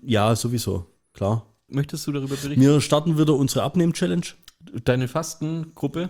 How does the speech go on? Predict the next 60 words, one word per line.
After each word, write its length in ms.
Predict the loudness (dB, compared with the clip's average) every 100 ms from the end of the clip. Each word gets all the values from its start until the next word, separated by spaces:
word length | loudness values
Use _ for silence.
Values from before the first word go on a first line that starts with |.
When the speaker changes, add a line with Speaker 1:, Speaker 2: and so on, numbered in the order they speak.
| -4
Speaker 2:
gibt's 220 | -2 0
die 60 | 2
Speaker 1:
Ja, 240 | 4 6
Speaker 2:
wieder? 60 | 6
Speaker 1:
die 160 | 4 0
Gruppe 340 | -2 -2 0
gibt's 260 | 0 0 2
noch. 180 | 2
Ich 140 | 0 0
bin 160 | 2
der 80 | 4
Speaker 2:
Das 40 | 4
Speaker 1:
Einzige, 160 | 2 2
Speaker 2:
habt 80 |
ihr 60 | 4
Speaker 1:
der 80 | 4
Speaker 2:
jetzt 40 |
Speaker 1:
nach 160 | 4 4
wie 80 | 4
vor 160 | 4
Bilder 260 | 4 4 4
reinpostet. 600 | 4 6 4 2 -2 -4
Speaker 2:
Das 160 | -6 -2
ist, 280 | -4 -4 -2
ähm, 260 | 0 0
jetzt, 300 | -2 -6 -8
ihr, 200 | -4 -4
ihr 120 | -2
habt 160 | -2 -2
euch 140 | -4
ja 80 | -2
jetzt 200 | -4 -4
wieder 140 | -4 -4
getroffen, 560 | -6 -6 -6 -4 -4
Speaker 1:
Ja, 360 | 2 4 4 0
Speaker 2:
ähm, 160 | -2 -2
über 160 | 2
Speaker 1:
ja. 60 | 2
Speaker 2:
den 80 | 2
Jahreswechsel. 500 | -2 -4 -4 -2 2
Speaker 1:
Ja, 80 | 4
ja. 300 | 4 0 -4 _
Speaker 2:
Und 160 | -2 0
habt 120 | 2
Speaker 1:
Wir 100 | 4
haben 80 | 4
Speaker 2:
da, 40 |
Speaker 1:
alle 260 | 4 4 4
Re-, 140 | 2 0 -8 2
wir 120 | 4
Speaker 2:
und 0 |
Speaker 1:
haben 0 |
Speaker 2:
habt 100 | 4
ihr 60 | 4
Speaker 1:
alle 100 | 4
Speaker 2:
bestimmt, 240 | 4 4
nachdem 120 | 6 6
Speaker 1:
neue 120 | 6
Speaker 2:
ihr 140 | 4
Speaker 1:
Rekordgewichte. 880 | 2 2 0 0 0 2 2 0 -4